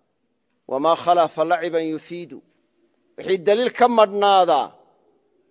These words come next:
yacni, lacib buu faa'iidaynayaa. Waa inay talaacub tahay. Nusuusta in talaacub lagu sameeyaana ma bannaana. Aad way u isticmaalaan Shiicada,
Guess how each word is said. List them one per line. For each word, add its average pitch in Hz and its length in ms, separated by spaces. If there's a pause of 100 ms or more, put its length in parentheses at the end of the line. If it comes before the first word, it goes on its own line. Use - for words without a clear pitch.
(260)
yacni, 214 340
lacib 269 300
buu 254 160
faa'iidaynayaa. 226 760 (840)
Waa 170 80
inay 233 160
talaacub 233 420
tahay. 104 220 (920)
Nusuusta 175 380
in 202 80
talaacub 208 340
lagu 196 200
sameeyaana 190 420
ma 240 120
bannaana. 113 340 (640)
Aad 196 220
way 180 180
u 220 140
isticmaalaan 160 840 (1040)
Shiicada, 202 580